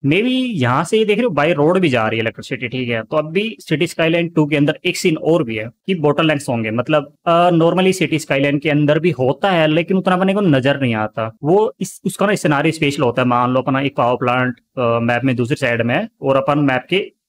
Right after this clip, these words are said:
मतलब कोई opposite side में, right, और वहां से वो plant काफी दूर है, तो शायद end वाले बंदे बोलते हैं कि भाई यहाँ पे power इनफ नहीं आ रही, power इनफ नहीं आ रही, you know, कभी आती रहती, कभी जाती रहती है,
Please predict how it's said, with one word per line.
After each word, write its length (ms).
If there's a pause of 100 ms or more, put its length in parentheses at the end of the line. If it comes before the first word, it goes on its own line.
(180)
मतलब 160
कोई 240
opposite 320
side 260
में, 120
right, 240 (380)
और 120
वहां 300
से 160
वो 120
plant 320
काफी 280
दूर 220
है, 60
तो 160
शायद 320
end 260
वाले 240
बंदे 240
बोलते 400
हैं 200
कि 140
भाई 120
यहाँ 160
पे 100
power 280
इनफ 220
नहीं 140
आ 40
रही, 100
power 260
इनफ 140
नहीं 140
आ 60
रही, 140
you 100
know, 140
कभी 160
आती 240
रहती, 200
कभी 160
जाती 280
रहती 260
है, 160